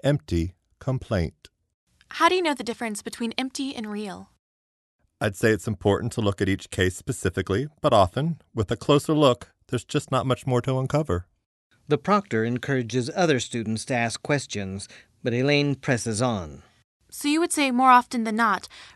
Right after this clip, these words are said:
Speaker 2: rape complaints are dramatic over-exaggerations.
Speaker 3: The other students start to look around at each other.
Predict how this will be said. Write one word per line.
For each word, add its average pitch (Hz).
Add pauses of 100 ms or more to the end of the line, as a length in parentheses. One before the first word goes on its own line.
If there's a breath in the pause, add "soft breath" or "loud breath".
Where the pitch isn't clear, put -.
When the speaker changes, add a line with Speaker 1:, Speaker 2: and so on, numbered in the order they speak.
Speaker 2:
rape 277
complaints 247
are 240
dramatic 226
over-exaggerations. 214 (400)
Speaker 3:
The 131
other 113
students 113
start 156
to 143
look 143
around 120
at 87
each 90
other. 92